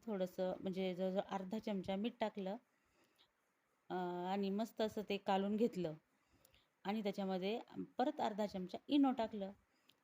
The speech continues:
अ, आणि इकडे मी त्यासाठी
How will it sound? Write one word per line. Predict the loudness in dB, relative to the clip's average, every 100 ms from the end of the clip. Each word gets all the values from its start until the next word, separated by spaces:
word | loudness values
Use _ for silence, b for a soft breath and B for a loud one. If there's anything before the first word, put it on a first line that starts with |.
| _ _
अ, | -8 -6 -6 -10 -16 -18 -18 -20 -20 -4
आणि | -2
इकडे | -2 -2 -2
मी | 0 2
त्यासाठी | 0 0 -4 -2 -6